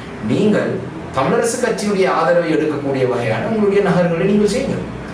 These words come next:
அதாவது, தமிழரசு கட்சி என்ன சொல்றது? இன, தேசிய இன பிரச்சனைக்கான ஒரு தீர்வு, சமஷ்டி அடிப்படையிலான ஒரு தீர்வை பற்றி பேச வேணும். வடக்கு கிழக்கு இணைந்த ஒரு தீர்வை பற்றி பேச வேணும். எங்களுடைய நிரந்தரமான அரசியல் தீர்வை பற்றி பேச வேணும்.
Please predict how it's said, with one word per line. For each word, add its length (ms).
அதாவது, 440
தமிழரசு 300
கட்சி 200
என்ன 140
சொல்றது? 460
இன, 180
தேசிய 480
இன 160
பிரச்சனைக்கான 680
ஒரு 100
தீர்வு, 380
சமஷ்டி 460
அடிப்படையிலான 520
ஒரு 120
தீர்வை 300
பற்றி 160
பேச 240
வேணும். 140
வடக்கு 320
கிழக்கு 260
இணைந்த 240
ஒரு 100
தீர்வை 240
பற்றி 160
பேச 280
வேணும். 240
எங்களுடைய 340
நிரந்தரமான 440
அரசியல் 320
தீர்வை 180
பற்றி 160
பேச 280
வேணும். 240